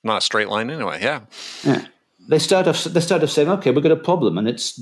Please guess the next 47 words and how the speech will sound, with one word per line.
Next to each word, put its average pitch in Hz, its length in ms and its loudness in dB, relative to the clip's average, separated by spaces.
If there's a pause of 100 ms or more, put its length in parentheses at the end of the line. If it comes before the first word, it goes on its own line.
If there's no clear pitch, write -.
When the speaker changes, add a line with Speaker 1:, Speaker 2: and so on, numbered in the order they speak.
(140)
Speaker 2:
it's, 127 200 -2
and 123 100 2
it's, 120 140 0
or, 127 220 4
or 123 200 4
an, 139 40 4
or 135 240 4
an 135 140 -4
opportunity, 107 680 -2 (300)
and 160 180 4
we've 170 100 4
got 208 100 4
a 277 60 0
problem 170 420 2
that's 143 240 2
a 139 60 2
big 156 300 0
enough 170 300 2
priority 156 440 2
for 127 140 -2
us 139 100 0
to 131 80 -2
have 123 240 -4
to 123 80 -4
do 127 120 4
something 117 280 2
about 135 300 2
it, 98 100 -2
because 120 180 0
we've 151 100 2
got 131 120 2
thousands 147 380 0
of - 80 -12
problems, - 440 -2
but 131 80 0
which 165 240 0
ones 170 280 2 (200)
do 143 80 2
we 147 80 8
actually 143 220 0
care 170 240 2
about 101 380 0
that 107 100 -12
we 123 100 2
wanna 139 240 4
do 139 80 6
Speaker 1:
Mm-hmm. 139 80 2